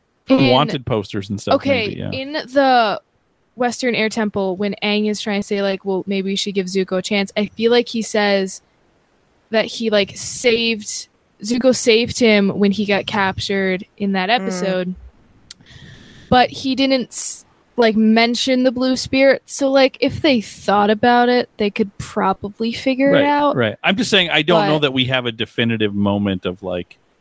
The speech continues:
Speaker 1: where
Speaker 2: Yeah.
Speaker 1: all that is pieced together.
Speaker 3: Yeah, it seems like, uh, yeah, Aang or Zuko have kind of, like,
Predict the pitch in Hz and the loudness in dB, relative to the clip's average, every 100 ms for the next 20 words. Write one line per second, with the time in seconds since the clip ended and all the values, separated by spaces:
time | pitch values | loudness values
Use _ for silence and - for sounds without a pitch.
0 | _ - 233 240 214 196 202 196 196 185 | _ -6 2 4 4 2 0 -2 -2 -6
1 | - 98 - 92 87 92 - - - - | -8 -10 -8 -6 -6 -6 -10 -16 -20 -20
2 | _ _ _ - 233 190 - 220 226 220 | _ _ _ 0 2 2 -2 -6 -2 -2
3 | 214 - _ - - 190 151 139 - 185 | -2 -8 _ -8 -4 0 0 0 -2 -2
4 | 190 190 175 175 175 165 151 170 156 151 | -2 -2 0 0 0 -4 -2 0 2 2
5 | - 156 - 180 160 151 139 131 - | 0 -4 -4 -4 -4 0 0 -2 -8